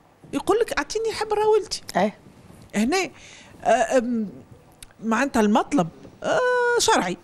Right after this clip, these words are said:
Speaker 2: نعم.
Speaker 1: يقول لك: "راني أنا ما نجمتش نزور ولدي في الدار غاديكا،
Speaker 2: مم.
Speaker 1: أعطيتها الحضانة اللي هي، أوكي، هو بيبي في حاجة لأمه، متفاهمين، أمه أعطيني زيارة،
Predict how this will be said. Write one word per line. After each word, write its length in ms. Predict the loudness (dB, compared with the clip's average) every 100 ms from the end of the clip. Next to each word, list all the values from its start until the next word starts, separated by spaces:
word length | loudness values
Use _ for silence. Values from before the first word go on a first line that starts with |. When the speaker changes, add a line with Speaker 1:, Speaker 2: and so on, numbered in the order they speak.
| 0
Speaker 2:
نعم. 260 | 2 2 -2 -6 -6
Speaker 1:
يقول 260 | 0 0
لك: 140 | 0 0
"راني 280 | 0 0
أنا 120 | 0 0
ما 100 | 2
نجمتش 440 | 2 0 -2 -2
نزور 240 | 0 0
ولدي 400 | 0 -2 -2 -2 -4 -14 -20 -6
في 80 |
الدار 260 | 0 0 0
غاديكا، 480 | -2 -4 -4 -4 -4 -6 -6
Speaker 2:
مم. 160 | -2 0
Speaker 1:
أعطيتها 380 | 0 0 2 0
الحضانة 420 | 2 0 2 0
اللي 160 | -2 -4
هي، 260 | -4 -4 -6 -6
أوكي، 500 | -4 -2 0 0 2
هو 180 | 2 4
بيبي 340 | 2 2 0
في 120 | 0 0
حاجة 280 | 0 0
لأمه، 280 | 0 -2 -6 -8
متفاهمين، 580 | -8 -4 -2 0 -2 -4 -10 -20 -6
أمه 220 | -2 0 -2
أعطيني 360 | -2 -4 -2
زيارة، 360 | 0 0 -2